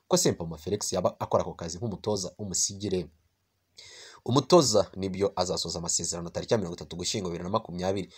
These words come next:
Ni amasezerano y'imyaka ibiri n'igice twari dufitanye, ni umutoza twari dufitiye,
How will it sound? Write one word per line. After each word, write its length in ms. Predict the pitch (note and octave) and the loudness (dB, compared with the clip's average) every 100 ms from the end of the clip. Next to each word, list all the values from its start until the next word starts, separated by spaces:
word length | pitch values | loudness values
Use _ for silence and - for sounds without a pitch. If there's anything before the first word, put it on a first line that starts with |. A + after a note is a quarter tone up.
| - - | -20 2
Ni 60 | A#2+ | 6
amasezerano 560 | B2+ A2+ G#2 G2 G2 D#3 | 6 6 2 2 2 4
y'imyaka 380 | E3+ A#2+ - | 6 4 4
ibiri 200 | F2 F2 | -4 -6
n'igice 340 | F2+ G2 F#2+ F#2+ | -6 -8 -6 -2
twari 200 | G2 F#2 | 0 -2
dufitanye, 520 | F2+ - E2+ E2+ E2+ | -4 -8 -6 -4 -8
ni 60 | E2+ | -8
umutoza 400 | E2+ - G2+ F#2+ | -10 -4 -2 -2
twari 220 | - F#2+ F#2 | 0 -2 -2
dufitiye, 480 | F#2+ - - E2+ | -10 -12 -8 -6